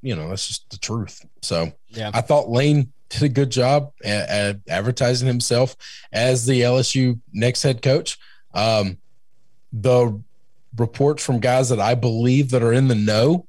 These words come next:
Speaker 1: is that Lane actively is advocating for the job. Um, pu-, you know, trying to set himself, he wants the job. He, he actively has made it clear through his agency that that's a job that if it's offered to him, he's gonna take it. And, uh, and I know that Woodward wants him.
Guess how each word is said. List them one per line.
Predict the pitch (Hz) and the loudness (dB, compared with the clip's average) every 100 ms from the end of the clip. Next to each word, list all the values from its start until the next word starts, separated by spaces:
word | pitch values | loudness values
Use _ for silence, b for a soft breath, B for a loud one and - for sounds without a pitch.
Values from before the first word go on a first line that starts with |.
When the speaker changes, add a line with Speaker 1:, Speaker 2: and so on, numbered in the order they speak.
| - | -4
Speaker 1:
is | 101 101 - | -2 0 0
that | 104 - 98 | -2 -2 -4
Lane | 104 123 113 | 0 0 -2
actively | 90 107 131 107 113 110 90 | -4 -4 -4 0 0 0 0
is | 104 98 - - - - - | 0 0 -4 -12 -20 -20 -8
advocating | 101 107 120 120 127 | -4 -4 -2 -2 0
for | 131 | 0
the | 123 | -2
job. | 117 117 131 139 b b b b | 0 0 0 -4 b b b b
Um, | 95 95 92 85 - - - - | -4 -2 -2 -6 -12 -20 -18 -8
pu-, | 110 - - | -8 -8 -6
you | 139 | -2
know, | 90 | -2
trying | 92 104 98 107 | -4 -4 -4 -4
to | |
set | - 113 | -4 -2
himself, | 110 113 113 | -2 -2 -2
he | 104 127 | 2 0
wants | 101 104 - - | 0 -2 -4 -8
the | |
job. | 92 65 57 - - - | -4 -4 -6 -12 -20 -8
He, | 107 104 | -4 -2
he | 113 113 | -2 -2
actively | 104 120 135 120 120 | -4 -2 -2 0 -2
has | 101 | -2
made | 107 110 | -2 -2
it | 104 | -4
clear | - 107 101 | -4 -2 -2
through | 98 107 | -2 -4
his | 104 95 | -2 -2
agency | 90 80 67 92 85 | -4 -6 -8 -6 -8
that | 80 - - - - - | -10 -16 -20 -20 -20 -6
that's | 107 - | -4 -4
a | 107 | -2
job | 113 107 | 0 0
that | 95 90 | -2 -6
if | - | -6
it's | 104 | -2
offered | 110 98 101 | 0 -2 -4
to | 92 | -4
him, | 92 | -4
he's | 90 - | -4 -6
gonna | 85 76 | -6 -8
take | - 82 80 | -10 -14 -14
it. | - B B B B B - | -20 B B B B B -6
And, | 101 101 98 | -2 -2 -2
uh, | 101 101 | -2 0
and | 110 | 0
I | 120 | 0
know | 120 | 2
that | 131 113 | 0 2
Woodward | 127 147 143 | 2 2 0
wants | 120 139 143 - | 0 -2 -2 -2
him. | 170 82 | -2 -4